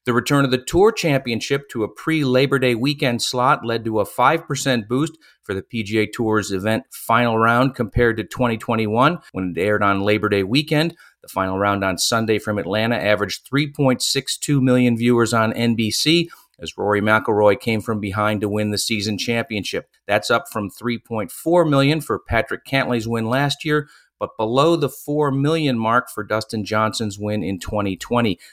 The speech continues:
That event aired on a Monday in September due to a shifted schedule around covid. In twenty nineteen, McIlroy's win in late August averaged three point seven million viewers.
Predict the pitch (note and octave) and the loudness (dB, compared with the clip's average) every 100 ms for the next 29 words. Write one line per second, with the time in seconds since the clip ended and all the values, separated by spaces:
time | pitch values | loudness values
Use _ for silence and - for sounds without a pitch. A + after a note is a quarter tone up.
0 | _ G2 G#2 G2 G2+ F2 G2 G2+ G2 G#2 | _ 0 2 4 2 2 2 4 2 0
1 | G2 G#2 A#2+ C3 A2 G#2 G2+ - - - | 0 2 4 6 4 2 0 -2 -6 -2
2 | A#2+ A#2 A#2 - - G2 - G#2 G2 - | 0 2 2 0 -8 -8 -6 -2 -2 -2
3 | A#2 - G#2 F2+ - A2 G#2 G2 F#2+ F#2 | -4 -4 -6 -4 0 0 2 0 0 2
4 | F#2+ F2+ - B2 A#2+ G2 D#2 - - - | 0 0 0 2 2 2 -2 -10 -20 -14
5 | E2+ - A2+ G#2+ G2+ F#2+ - C3+ B2+ A2 | -10 -2 0 2 2 0 -2 0 2 2
6 | G#2+ - G#2+ G#2+ G2+ G2+ A2 G#2+ F2+ G2 | 0 0 2 2 0 -4 -4 -4 -4 -2
7 | G#2 G2+ G2+ A2+ B2 B2+ - F#2 F#2+ G2 | -2 -2 0 0 0 -4 -6 -8 -6 -6
8 | - - E2 F#2+ - - F2+ E2+ - - | -8 -10 -10 -10 -10 -10 -10 -8 -6 -2
9 | C3+ C3 A#2 G2 F2 E2+ D#2 D#2+ D#2 C#2 | 0 2 0 -2 -2 -4 -8 -8 -8 -10
10 | - - | -14 -18